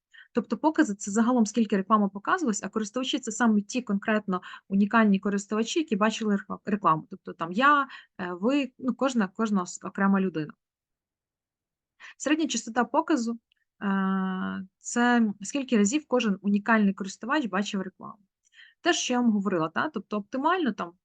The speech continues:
три, чотири, п'ять, е, разів, е, особливо більше не потрібно. Знову ж таки, звичайно, якщо ваша реклама там працює протягом тривалого періоду часу, там три-чотири місяці, то зрозуміло, що частота буде вища. Якщо ви запускаєте рекламу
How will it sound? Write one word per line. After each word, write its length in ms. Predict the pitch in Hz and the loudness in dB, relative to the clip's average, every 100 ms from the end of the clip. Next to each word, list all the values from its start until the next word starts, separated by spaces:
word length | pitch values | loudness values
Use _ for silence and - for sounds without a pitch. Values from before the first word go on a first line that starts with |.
| _ _ _ | _ _ _
три, 240 | 220 285 | -2 0
чотири, 420 | 294 214 240 240 | 0 -4 0 0
п'ять, 460 | 208 196 202 208 - _ _ _ - | 0 2 2 2 -2 _ _ _ -4
е, 140 | 175 | -2
разів, 440 | 180 185 226 311 311 _ - | 0 0 0 -2 -2 _ -10
е, 320 | 190 180 185 185 - 226 _ _ _ _ _ _ _ - | -8 -6 -8 -10 -12 -16 _ _ _ _ _ _ _ -10
особливо 380 | 190 214 240 247 | -4 0 0 0
більше 260 | 214 - | 0 -2
не 40 | 202 | -4
потрібно. 360 | 180 175 190 | -4 -6 -2
Знову 240 | 208 285 220 | 0 0 0
ж 60 | |
таки, 140 | - 190 | -2 -6
звичайно, 340 | 202 285 262 | -4 -2 0
якщо 220 | 202 277 | 0 -2
ваша 200 | 269 220 | -4 -4
реклама 340 | 214 233 247 220 | -6 -2 -2 0
там 160 | 196 | -2
працює 440 | 190 190 - 262 247 - - | -2 -6 -2 0 0 -2 -6
протягом 340 | - 240 233 208 | 2 4 4 0
тривалого 440 | 196 220 233 208 | 0 0 2 0
періоду 340 | 202 214 208 196 | -2 -2 -2 -2
часу, 360 | 233 254 254 | -2 -2 -4
там 200 | 185 160 | -8 -8
три-чотири 680 | - 240 247 - 196 247 220 | -2 0 0 -2 0 2 4
місяці, 360 | 196 202 185 202 | 2 0 -6 -6
то 120 | 202 | -4
зрозуміло, 440 | 196 202 240 330 | -2 -2 -2 -2
що 100 | 208 | -2
частота 400 | 196 202 196 233 | -4 -6 -4 -2
буде 200 | 220 196 | 0 0
вища. 340 | 180 160 - - - - - | -2 -4 -8 -10 -18 -20 -10
Якщо 180 | - 269 | -4 -2
ви 80 | |
запускаєте 540 | 247 220 - 262 247 214 | -2 -4 -2 0 0 -2
рекламу 520 | 202 226 226 202 180 | -2 2 4 2 -2